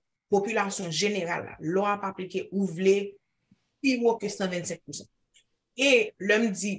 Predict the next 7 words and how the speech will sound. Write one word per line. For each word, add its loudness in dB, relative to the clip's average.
popilasyon 0
jeneral -2
la, -4
menm 0
si -8
yon -2
moun -10